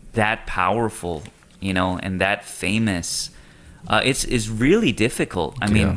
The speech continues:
Speaker 1: because we, we are broken human beings, you know, for people to not put those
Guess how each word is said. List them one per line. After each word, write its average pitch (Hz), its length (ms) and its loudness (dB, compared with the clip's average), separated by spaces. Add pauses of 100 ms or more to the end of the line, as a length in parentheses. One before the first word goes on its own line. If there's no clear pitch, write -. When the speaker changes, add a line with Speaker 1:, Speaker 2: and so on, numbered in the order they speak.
(120)
Speaker 1:
because 160 480 0
we, 110 300 -2
we 107 240 -2
are 135 220 4
broken 101 800 -2
human 110 340 -2
beings, 101 560 0 (800)
you 117 120 0
know, 104 140 2
for 120 240 2
people 135 440 0
to 113 120 0
not 107 640 0
put - 280 0
those 113 760 0